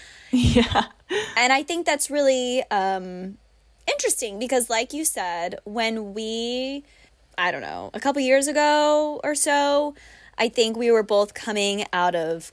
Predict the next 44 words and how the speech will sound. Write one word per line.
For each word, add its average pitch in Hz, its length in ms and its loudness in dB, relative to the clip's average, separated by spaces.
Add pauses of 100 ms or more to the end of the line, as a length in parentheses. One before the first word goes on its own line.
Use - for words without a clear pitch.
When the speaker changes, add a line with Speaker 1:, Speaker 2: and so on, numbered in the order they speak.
(120)
Speaker 2:
college, 190 1000 2
and 196 480 0
when 202 160 -6
you're 254 180 0
in 247 280 -2
college, - 560 -2
you 254 80 -2
just 311 320 0
don't 196 280 -2
read. 143 420 -4 (200)
At 214 140 4
least 254 260 2
I 196 180 4
Speaker 1:
Mm-hmm. 202 60 2
Speaker 2:
didn't. 185 420 0
I 185 80 0
was 185 220 0
like, 160 140 -2
"I 170 80 2
don't 202 140 -2
have 202 160 -4
time 175 500 -4
for 214 100 2
any, 208 180 0
like, 156 220 -2
Speaker 1:
No, - 40 -20
I - 40 -12
Speaker 2:
personal 180 280 2
Speaker 1:
didn't - 140 0
have - 80 0
Speaker 2:
reading. 269 480 2 (100)
Speaker 1:
time. - 20 -6
Speaker 2:
I 214 80 -2
have 190 140 -8
to 185 80 -8
read 180 140 -2
all 170 140 2
this 180 140 0
other 175 200 0
shit, 208 280 0
and 165 100 -10
I 160 80 -8
just - 220 -2
can't, 135 360 -10